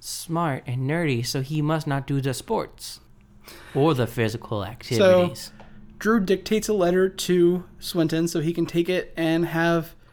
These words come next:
Speaker 1: His computer scan it and replicate a handwriting.
Speaker 2: And the letter says, "To the man I most admire," and keep in mind this is supposed to be from Lori to Gordon, "Well, I've always thought of you as rigid,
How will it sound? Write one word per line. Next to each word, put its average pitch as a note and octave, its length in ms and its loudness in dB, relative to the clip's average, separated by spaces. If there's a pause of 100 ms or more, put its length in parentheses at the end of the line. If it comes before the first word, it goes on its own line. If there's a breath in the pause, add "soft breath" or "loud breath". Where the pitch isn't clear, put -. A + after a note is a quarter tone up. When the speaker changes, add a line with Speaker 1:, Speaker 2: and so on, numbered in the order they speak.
(760 soft breath)
Speaker 1:
His B2 200 -4
computer C#3+ 340 0
scan B2 260 -2
it C3+ 140 -2 (120)
and B2 220 -4
replicate G#2+ 440 -2
a A2+ 40 -2
handwriting. G#2 580 -4 (240)
Speaker 2:
And F3 400 -2
the G3+ 80 2
letter A#3 200 4
says, F#3 500 2 (760 soft breath)
"To C#4 120 0
the A3 120 4
man A#3+ 280 4
I A3 100 4
most G3+ 280 2
admire," C#3+ 400 -2
and D3 120 -6
keep G#3 100 -6
in A#3 60 0
mind F#3+ 180 2
this F3+ 100 0
is F#3 100 0
supposed F#3+ 200 2
to - 60 -18
be F#3+ 60 -2
from E3+ 260 0
Lori F3+ 240 2
to E3+ 80 0
Gordon, D#3+ 500 0 (680 soft breath)
"Well, A3 160 4
I've B3 80 4
always E4+ 180 8
thought A3+ 220 4
of G#3 100 4
you G3+ 80 4
as E3+ 140 2
rigid, C#3+ 480 0